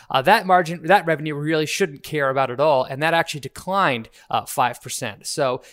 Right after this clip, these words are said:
if you wanna look at just the subscription revenue, which I think you should, the growth there was twenty-three percent. That shift towards subscription revenue helped to boost the, the gross margin of the company. It came in at seventy-five percent. Uh, that's a pretty good number.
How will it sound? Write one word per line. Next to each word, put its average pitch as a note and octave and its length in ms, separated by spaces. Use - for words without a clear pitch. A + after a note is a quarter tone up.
if - 140
you E3+ 80
wanna G3 180
look F3+ 180
at D#3 140
just F3 320
the E3 80
subscription G#3+ 560
revenue, G#3+ 360
which - 120
I D#3 60
think F#3+ 200
you E3 60
should, D3+ 380
the D3+ 100
growth D#3+ 280
there D3 180
was C3+ 200
twenty-three C3+ 540
percent. - 480
That F3+ 180
shift - 640
towards C4 420
subscription F3+ 480
revenue C3 320
helped D#3+ 300
to D3+ 60
boost E3 440
the, C#3+ 160
the B2+ 320
gross D#3 260
margin E3+ 320
of G3 60
the G3 60
company. G#3 400
It - 120
came E3 200
in C#3+ 80
at C3 160
seventy-five D#3 720
percent. G#3 420
Uh, B2 100
that's B2 180
a - 60
pretty B2+ 220
good A#2+ 200
number. D#3 340